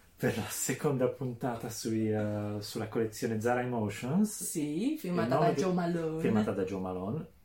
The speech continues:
Speaker 1: l'unica cosa che Vanessa sa pronunciare, perché se vi ricordate lei dice sempre Zara Motions. Si dimentica della E.
Speaker 2: E ogni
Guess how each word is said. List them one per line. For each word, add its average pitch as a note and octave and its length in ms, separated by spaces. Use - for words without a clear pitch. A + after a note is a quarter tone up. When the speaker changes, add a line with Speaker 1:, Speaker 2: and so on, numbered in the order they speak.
Speaker 1:
l'unica F2+ 280
cosa F2+ 220
che F2+ 140
Vanessa E2+ 280
sa - 140
pronunciare, - 720
perché - 260
se - 160
vi G#2 80
ricordate F#2+ 600
lei F#2 180
dice F#2+ 240
sempre F#2+ 440
Zara G2+ 260
Motions. G2+ 720
Si A2 140
dimentica G#2+ 400
della G#3+ 220
E. F4 180
Speaker 2:
E F4+ 80
ogni F4 180